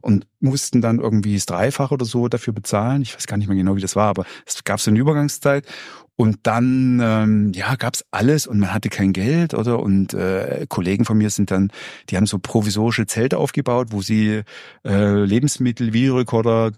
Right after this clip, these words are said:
Fernseher, alles verkauft haben. Äh, und das sind die hinten eingestiegen und haben das aufgeschnitten und haben dann hinten die Videorekorder rausgeholt und haben die dann irgendwie andersweitig vertickt. Also es war alles möglich. Das war wirklich unglaublich.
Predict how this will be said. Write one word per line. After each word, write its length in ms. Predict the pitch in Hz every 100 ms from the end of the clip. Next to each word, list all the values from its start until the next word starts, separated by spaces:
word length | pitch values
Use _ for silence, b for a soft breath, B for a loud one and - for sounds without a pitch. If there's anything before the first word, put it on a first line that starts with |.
| _ _
Fernseher, 460 | - 120 127 120 113
alles 160 | 127
verkauft 420 | - - 110 135 98
haben. 300 | 101 113 143 B B -
Äh, 120 | 110
und 140 | 110
das 120 | 107 -
sind 140 | 107
die 60 | 120
hinten 260 | 104 117 104
eingestiegen 640 | 95 131 - 131 135 123
und 120 | 110
haben 160 | 113 113
das 160 | 107
aufgeschnitten 540 | 110 113 123 127 123 110
und 100 | 104
haben 120 | 107
dann 120 | 101
hinten 340 | 107 110 113
die 280 | 104 107 104
Videorekorder 1000 | 113 139 113 _ _ 277 139 113 113 117
rausgeholt 500 | 101 110 - 117 120
und 100 | 113
haben 140 | 104 120
die 80 | 113
dann 180 | 107
irgendwie 320 | 110 117 110 110
andersweitig 400 | 127 113 117 101
vertickt. 400 | 110 139 - 185
Also 140 | 113
es 120 | 95
war 200 | 117 -
alles 260 | - 131 117
möglich. 360 | 113 107 90 -
Das 180 | 101
war 80 | 104
wirklich 240 | 101 95 -
unglaublich. 480 | 98 92 - -